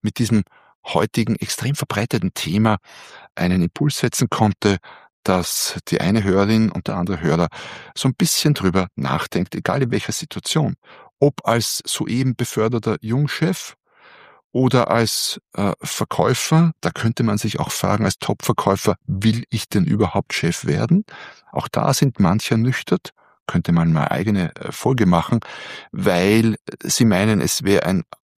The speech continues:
Aufstieg, was es ja hierarchisch auch ist, aber sie landen dann oft in einem Job, der ihnen gar keinen Spaß mehr macht, weil es eben ein ganz anderer Job ist. Oder eben als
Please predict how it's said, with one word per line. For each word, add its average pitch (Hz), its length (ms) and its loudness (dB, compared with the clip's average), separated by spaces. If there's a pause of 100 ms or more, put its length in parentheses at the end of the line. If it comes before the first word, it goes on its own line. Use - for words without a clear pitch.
(160)
Aufstieg, - 640 0
was 117 160 0
es 110 120 -4
ja 107 80 0
hierarchisch 92 560 0
auch - 220 -4
ist, 156 360 -2 (380)
aber 104 200 0
sie 123 100 2
landen 107 280 2
dann 110 140 0
oft - 240 -2
in 113 80 2
einem 104 220 2
Job, - 240 0 (100)
der 117 120 0
ihnen 107 140 2
gar 95 140 2
keinen 98 200 -2
Spaß - 360 -2
mehr - 60 4
macht, - 400 -4 (400)
weil 80 160 0
es - 100 -4
eben - 200 2
ein - 40 0
ganz 98 220 0
anderer 104 340 -2
Job - 260 -4
ist. - 340 -8 (1160)
Oder 143 260 4
eben 135 220 2
als - 400 -2